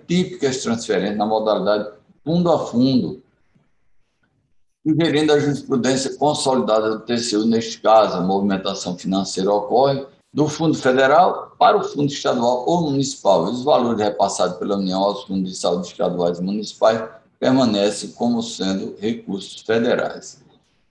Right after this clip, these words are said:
De fato, digo eu, agora a jurisprudência do Tribunal de Contas da União é farta quanto à defesa da sua competência na hipótese de transferência fundo a fundo, como ilustra o acórdão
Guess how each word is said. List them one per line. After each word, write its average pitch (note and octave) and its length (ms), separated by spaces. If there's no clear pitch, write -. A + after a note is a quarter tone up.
De F#3 200
fato, - 540
digo F2 280
eu, E2+ 140
agora C3+ 260
a C3+ 40
jurisprudência B2+ 800
do F#2+ 100
Tribunal G2+ 500
de - 80
Contas F#2+ 220
da F2+ 100
União G2 400
é B2+ 100
farta A2 520
quanto G2+ 320
à - 20
defesa G2+ 520
da G#2 160
sua G#2 260
competência - 840
na A#2+ 140
hipótese A2 500
de A2 100
transferência G#2+ 1200
fundo C3 260
a C3 160
fundo, A#2 400
como A#2 200
ilustra A#2+ 360
o A2+ 40
acórdão G#2 520